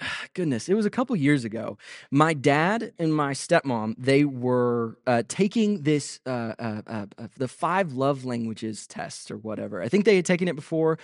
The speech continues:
If you've not heard of this, there are basically five love languages, and we all experience, like, like, we, we appreciate love in certain ways, and we show love in other ways. I don't know, I haven't really looked into it all that much, but there's, like, there's, like, quality time and, and physical touch and, and,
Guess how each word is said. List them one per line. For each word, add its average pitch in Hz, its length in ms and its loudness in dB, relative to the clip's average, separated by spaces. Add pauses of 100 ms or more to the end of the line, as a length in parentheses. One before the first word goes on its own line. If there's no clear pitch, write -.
(240)
If 131 80 -2
you've 151 120 2
not 185 160 6
heard 180 180 4
of 170 100 2
this, 175 280 4 (200)
there 160 120 10
are 160 40 10
basically 180 400 4
five 170 360 4
love 180 180 4
languages, 185 760 6
and 151 140 4
we 170 180 4
all 175 500 6
experience, 185 1040 -2
like, 143 200 2
like, 143 180 2
we, 139 180 2
we 139 200 2
appreciate 220 540 0
love 208 260 6
in 208 100 0
certain 202 320 -2
ways, 202 320 0
and 131 60 -4
we 117 60 -2
show 214 300 2
love 214 260 4
in 202 80 -2
other 196 200 2
ways. 190 420 4 (220)
I 170 60 4
don't 202 100 6
know, 196 120 8
I 185 40 6
haven't 170 160 0
really 160 140 2
looked 160 200 2
into 175 240 -2
it 165 60 0
all 165 140 2
that 160 140 0
much, 160 280 -2
but 127 100 -6
there's, 123 180 -2
like, 113 240 -10 (280)
there's, 117 160 -2
like, 82 120 -4
quality 147 360 2
time 185 680 0
and, 117 260 -2
and 127 160 0
physical 131 340 -6
touch - 600 -2
and, 147 320 2 (300)
and, 127 340 0